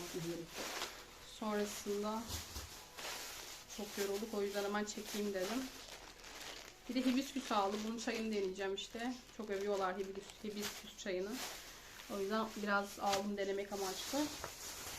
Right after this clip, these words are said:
Sonrasında şöyle iki tane, e,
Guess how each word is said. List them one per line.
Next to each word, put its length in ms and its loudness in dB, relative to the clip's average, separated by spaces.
Sonrasında 920 6
şöyle 180 4
iki 160 0
tane, 520 4
e, 600 -2